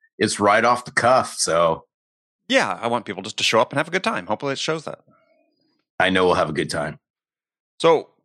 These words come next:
Speaker 2: I do wanna talk about your book, Selling from the Heart. Um, good book.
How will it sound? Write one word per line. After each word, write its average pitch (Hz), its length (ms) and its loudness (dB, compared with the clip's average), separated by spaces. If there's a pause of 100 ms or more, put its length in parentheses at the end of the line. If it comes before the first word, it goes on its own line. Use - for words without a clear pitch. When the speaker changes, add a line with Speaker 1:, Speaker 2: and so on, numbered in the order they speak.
Speaker 2:
I 147 120 -2
do 202 160 -2
wanna 285 160 -6
talk 95 260 -2
about 90 560 -6 (720)
your 117 160 -2
book, - 400 -6
Selling 92 320 -2
from 82 160 -14
the 73 80 -8
Heart. 127 380 -6 (260)
Um, 101 580 -8 (200)
good 214 180 0
book. - 320 -2